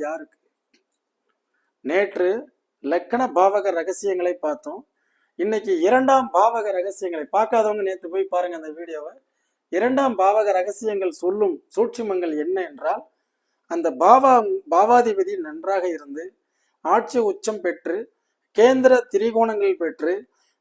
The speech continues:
வலிமையாக இருக்குமேயானால் உங்களுக்கு இந்த நிகழ்ச்சி தேவையில்லை. யாருக்கெல்லாம் நம்முடைய சொல்றது ஒண்ணு, நடக்கிறது வேற, வாக்குறுதி கொடுத்தா நடக்க மாட்டேங்குது, அந்த கம்ப்யூட்டர் ஜாதகத்தை போய் வாங்கி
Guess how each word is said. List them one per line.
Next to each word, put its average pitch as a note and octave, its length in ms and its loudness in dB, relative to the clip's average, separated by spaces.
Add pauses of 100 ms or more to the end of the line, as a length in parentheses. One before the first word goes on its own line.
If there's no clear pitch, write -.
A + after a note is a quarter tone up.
(120)
வலிமையாக A#3+ 480 4 (120)
இருக்குமேயானால் F#3 680 -4 (360)
உங்களுக்கு G3+ 420 0
இந்த E3 160 -2
நிகழ்ச்சி G3+ 300 -2 (140)
தேவையில்லை. D#3 500 -6 (840)
யாருக்கெல்லாம் F#3 760 6 (400)
நம்முடைய D#3+ 420 -2 (580)
சொல்றது A#3 480 6 (140)
ஒண்ணு, G3 200 -4 (360)
நடக்கிறது G#3 500 0 (100)
வேற, D#3 140 -2 (540)
வாக்குறுதி A#3+ 500 4
கொடுத்தா G3 280 -2 (140)
நடக்க A3 220 -2 (100)
மாட்டேங்குது, E3 480 -6 (360)
அந்த E3 140 -4 (100)
கம்ப்யூட்டர் A3+ 460 -2
ஜாதகத்தை F3+ 420 2
போய் F3+ 140 4 (100)
வாங்கி E4 320 -4